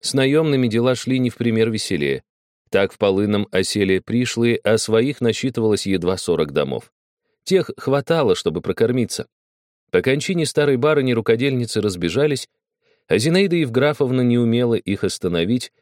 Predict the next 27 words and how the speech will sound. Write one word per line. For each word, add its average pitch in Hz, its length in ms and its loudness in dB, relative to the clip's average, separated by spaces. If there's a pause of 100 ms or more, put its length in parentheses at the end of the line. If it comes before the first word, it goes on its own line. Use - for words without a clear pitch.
(140)
или 98 200 0
набрать 82 420 -2
новых. 60 420 -10 (680)
Ей 123 340 2
показалось 143 680 0 (260)
удачным 131 600 0
сбыть 120 260 -2
лишнюю 110 400 0
мороку, 104 540 -2 (340)
чтобы 170 280 0
не 147 140 2
ждать 101 360 0
по 95 100 2
полгода 90 460 2
сукно, 120 500 -2 (320)
не 113 200 2
рядиться 110 420 -2
за 87 160 -2
меха, 139 420 -2 (400)
не 131 200 2
ссориться, 170 480 0
если 139 320 0
кто 139 160 0
из 127 120 0
заказчиков 120 680 -2
останется 104 600 -2
недоволен. 73 540 0